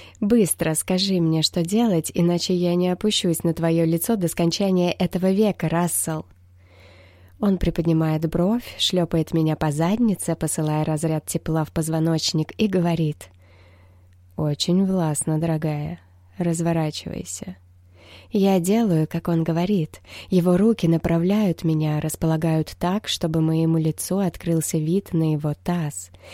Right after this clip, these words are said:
При очередном взгляде на огромную выпуклость в брюках у меня во рту скапливается слюна, и я с трудом сглатываю. Грудь кажется слишком тяжелой в узком лифе платья,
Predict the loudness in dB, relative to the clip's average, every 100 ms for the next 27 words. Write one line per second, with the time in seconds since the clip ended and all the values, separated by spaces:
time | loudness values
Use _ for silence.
0 | -20 -4 2 4 4 2 2 2 2 2
1 | 0 0 2 2 2 0 2 0 0 2
2 | 2 2 2 2 0 0 -4 -2 -2 -4
3 | -2 0 0 -2 -6 -2 0 2 0 0
4 | -4 -2 -2 -2 -2 -4 0 -2 0 -2
5 | -2 -4 -2 0 0 0 -4 -8 -4 -2
6 | 0 0 -4 -6 -4 -4 -4 -2 -2 -4
7 | -6 -4 -4 -4 -8 -10 -10 -12 -18 -20
8 | _ _ _ _ _ -4 0 2 0 0
9 | 0 2 0 -2 -2 0 0 2 0 2
10 | 0 0 0 2 2 0 0 -2 -2 0
11 | 0 0 0 -4 -4 -2 -2 -4 -4 -4
12 | -6